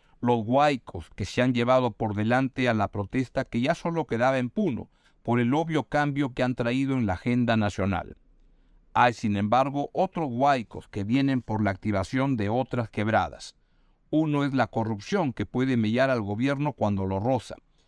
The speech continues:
como ha ocurrido con la denuncia de que el investigado por actividades ilegales en el gobierno de Pedro Castillo,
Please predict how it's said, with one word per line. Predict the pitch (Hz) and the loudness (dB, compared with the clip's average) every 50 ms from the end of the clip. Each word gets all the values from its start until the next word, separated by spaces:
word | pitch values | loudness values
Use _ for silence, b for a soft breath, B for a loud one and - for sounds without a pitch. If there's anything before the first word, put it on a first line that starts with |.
| _ _ _ | _ _ _
como | _ - 113 110 117 127 | _ -2 0 2 4 2
ha | |
ocurrido | 139 - - 123 113 123 139 139 139 143 - | 2 2 -2 -2 0 2 2 2 2 0 0
con | - 120 107 | 0 0 0
la | 104 101 | 0 0
denuncia | 98 101 113 131 147 139 - - 143 139 135 b b b b b b - | 2 2 0 0 0 -2 -2 -2 -2 -2 -2 b b b b b b -6
de | 110 107 | -6 -4
que | - 113 | -2 0
el | 110 107 | 0 2
investigado | 107 107 98 110 101 - - 110 107 131 139 151 151 143 135 | 2 2 0 -2 -4 -4 -4 -4 2 2 2 2 2 0 -2
por | 123 117 107 | -2 -2 -2
actividades | 95 90 - 107 104 107 113 123 131 135 135 123 - | -2 -4 -4 -2 0 2 2 2 2 2 0 -2 -2
ilegales | 113 104 101 101 104 123 135 143 139 127 113 - 107 | -2 0 0 0 2 2 2 2 2 0 -4 -4 -4
en | 98 101 | -4 -2
el | 101 104 | -2 -2
gobierno | 101 101 101 110 120 131 139 131 131 120 113 | -4 -4 -4 -2 0 0 0 0 0 -2 -2
de | 104 104 | -2 -4
Pedro | 98 - 123 123 120 120 117 | -4 -4 -4 -2 0 0 -2
Castillo, | - 107 107 - - - 139 120 98 87 78 - | -2 -2 -4 -4 -2 -2 -2 -2 -2 -4 -8 -12